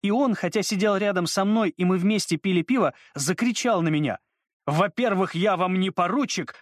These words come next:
а господин поручик. А во-вторых, во-вторых, извольте встать, когда вам делает замечание старший чином». И я встал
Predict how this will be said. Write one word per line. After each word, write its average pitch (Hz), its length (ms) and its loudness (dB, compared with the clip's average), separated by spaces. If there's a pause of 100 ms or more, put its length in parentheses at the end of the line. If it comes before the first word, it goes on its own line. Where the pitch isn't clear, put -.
а 196 140 0
господин 226 720 0
поручик. 147 580 -4 (220)
А 156 160 0
во-вторых, 214 600 -4 (400)
во-вторых, 190 560 -2
извольте 202 440 0
встать, 269 400 -2
когда 196 260 -2
вам 190 180 0
делает 196 340 0
замечание 190 560 0
старший 208 520 -2
чином». 123 420 -4 (920)
И 123 80 -4
я 117 160 -6
встал 180 500 0